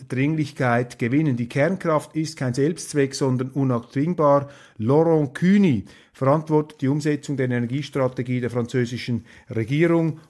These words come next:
heute Morgen in der Neuen Zürcher Zeitung. Ja, in der Schweiz dreht etwas der Wind. Wir haben unsere Kernkraftwerke nicht abgestellt, zum Glück. Wir haben am Anfang uns auch anstecken lassen da von den Deutschen. Das war ja der größte Fehler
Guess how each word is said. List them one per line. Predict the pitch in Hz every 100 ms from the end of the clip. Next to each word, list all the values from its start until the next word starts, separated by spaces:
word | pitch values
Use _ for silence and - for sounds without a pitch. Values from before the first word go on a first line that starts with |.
| -
heute | 131 139 131
Morgen | 120 135 131 131
in | 131 120
der | 117
Neuen | 110 117 120 120 - _ -
Zürcher | 139 143 147
Zeitung. | 143 139 131 131 113
Ja, | 131 196
in | 190
der | 156
Schweiz | 143 131 185 -
dreht | - 135 180 202
etwas | 170 165 151 147 -
der | 127
Wind. | 127 190 165
Wir | 151
haben | 147 143 139
unsere | 131 127 120
Kernkraftwerke | 143 135 131 127 120 131 117 - 117
nicht | 180 - 185
abgestellt, | 180 - 165 - 165 170
zum | 175
Glück. | 160 220 220
Wir | 123
haben | 117 117
am | 117
Anfang | 117 117 117 117
uns | 107
auch | 120 -
anstecken | 147 175 - 156 156 151
lassen | 147 147 -
da | 139 135 131 - - - _
von | - 139 123
den | 120
Deutschen. | 120 135 - -
Das | 143 131
war | 127
ja | 120
der | 113
größte | 120 139 156 123
Fehler | 117 117 139 147